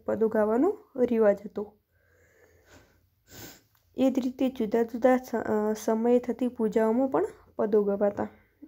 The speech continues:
જે મંદિરોમાં પૂજાઓ થતી તે સમયે પણ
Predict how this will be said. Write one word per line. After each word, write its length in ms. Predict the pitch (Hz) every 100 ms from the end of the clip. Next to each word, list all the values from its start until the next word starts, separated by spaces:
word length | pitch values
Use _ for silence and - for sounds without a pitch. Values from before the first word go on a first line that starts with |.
| _
જે 140 | - 226
મંદિરોમાં 580 | 214 214 214 220 226 226
પૂજાઓ 460 | - 208 220 220
થતી 280 | 226 233 220
તે 240 | 220 220
સમયે 360 | 220 - 220 220
પણ 200 | 220 320